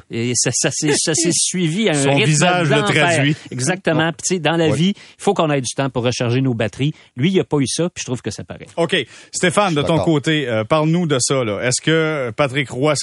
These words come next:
Speaker 2: est-ce que Patrick Roy, c'est un candidat, serait un bon candidat ? Aurait-il une bonne vision ? Comment tu vois le dossier ?
Speaker 3: Moi, premièrement, la question était qu'il y a un manque de vision de Marc Bergevin. Ça, je suis pas d'accord parce que je pense qu'il a tout le temps été, euh, euh, il a tout le temps fait une bonne job pour l'avenir du Canadien.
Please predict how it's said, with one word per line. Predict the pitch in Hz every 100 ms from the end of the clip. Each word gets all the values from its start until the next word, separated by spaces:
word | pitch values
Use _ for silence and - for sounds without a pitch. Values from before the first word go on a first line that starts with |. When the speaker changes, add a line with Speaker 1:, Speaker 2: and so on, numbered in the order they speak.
| 156
Speaker 2:
est-ce | 131
que | 147
Patrick | 123 143 139
Roy, | 143 151
c'est | -
un | 139
candidat, | 120 143 117 117 139 151 156 143
serait | 123 113
un |
bon | 143 165
candidat ? | 165 131 117 147 160 - -
Aurait-il | 131 139 135 185 175
une | 143
bonne | 156 139
vision ? | 131 170
Comment | 170 170
tu | 165
vois | 139
le |
dossier ? | 131 120 147 131 _ _ _
Speaker 3:
Moi, | 151
premièrement, | 139 160 165 147 180
la | 147
question | 117 113 - 151
était | 127 127 131
qu'il | - 107
y | 101
a | 95
un |
manque | 95 117 123
de | 107
vision | 87 85 107 104
de | 87
Marc | 87 98 -
Bergevin. | 90 82 85 80 98
Ça, | -
je | -
suis |
pas | - 87
d'accord | 82 90 117 127
parce | 95 -
que | 90
je | 76 -
pense | 95 -
qu'il | 85
a |
tout | 101
le | -
temps | 104
été, | 98 101 101
euh, | 90 82 - - - -
euh, | - 82 87 87
il | 90
a |
tout | - -
le | 113
temps | 107
fait | 117 104
une | 90
bonne | 76 73 101 104 87
job | 98 104 90 80
pour | - 107 107 110
l'avenir | 92 90 78 92 98
du | -
Canadien. | 90 82 80 78